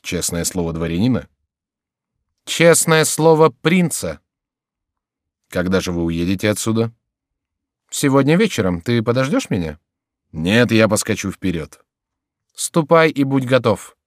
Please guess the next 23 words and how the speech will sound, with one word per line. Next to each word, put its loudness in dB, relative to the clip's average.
Я 0
всегда 0
готов 0
к -16
услугам -2
вашего -2
высочества. -8
Где 2
я 6
увижусь 2
с -4
вами? -8
На 2
выходе 2
у 2
короля, 2
завтра 0
в -8
полдень. -4
Я 0
буду 0
там, 2
прощайте. -6